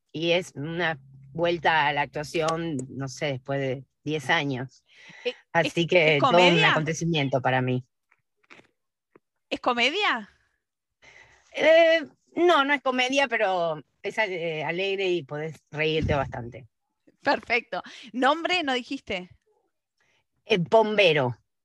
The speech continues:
Speaker 2: ¡Ah,
Speaker 1: Sobre el
Speaker 2: me
Speaker 1: mito miso-,
Speaker 2: encanta!
Speaker 1: misionero.
Speaker 2: Buenísimo. Aparte,
Speaker 1: No sé si
Speaker 2: eh,
Speaker 1: puedo adelantar todo esto, pero ya está. <laughs>
Speaker 2: ya está, acá no se entera nadie. No,
Speaker 1: Ok,
Speaker 2: igual,
Speaker 1: ok.
Speaker 2: igual amo, amo el, la leyenda del bombero, que es siniestra. O sea,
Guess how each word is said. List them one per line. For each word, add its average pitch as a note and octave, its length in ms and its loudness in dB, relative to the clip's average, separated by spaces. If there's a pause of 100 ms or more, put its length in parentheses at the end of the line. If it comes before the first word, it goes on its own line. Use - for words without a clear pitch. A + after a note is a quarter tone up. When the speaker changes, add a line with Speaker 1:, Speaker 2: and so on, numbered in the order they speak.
(120)
Speaker 2:
¡Ah, E4 340 6
Speaker 1:
Sobre E4 220 8
el E3 60 4
Speaker 2:
me - 100 4
Speaker 1:
mito C4 240 4
miso-, - 140 8 (100)
Speaker 2:
encanta! D3 160 0
Speaker 1:
misionero. C3+ 680 0 (340)
Speaker 2:
Buenísimo. C#4 960 -8 (600)
Aparte, C4 360 0
Speaker 1:
No C#4+ 80 -2
sé F4 80 4
si E4 80 2
Speaker 2:
eh, C4 60 0
Speaker 1:
puedo G#3 120 6
adelantar F3 400 4
todo E3+ 200 4
esto, D#3 280 0
pero D3 200 -2
ya D#3 140 -4
está. E3 340 -4 (120)
<laughs> D4 600 -4
Speaker 2:
ya E4 80 2
está, D4+ 520 2
acá D4 220 2
no D4+ 120 -2
se B3+ 100 -4
entera A#3+ 300 -2
nadie. G3 880 -6 (340)
No, A3+ 240 4
Speaker 1:
Ok, A3+ 80 2
Speaker 2:
igual, G3+ 340 2
Speaker 1:
ok. - 80 -14 (120)
Speaker 2:
igual A#3 360 -2
amo, B3 460 -2
amo A#3+ 540 -2
el, F#3 320 -12
la F3 220 -6
leyenda B3 420 -10
del B3 80 -8
bombero, G3 440 -6
que A3+ 100 -10
es - 260 -16
siniestra. G#3+ 680 -6
O - 20 -10
sea, G#3 240 -2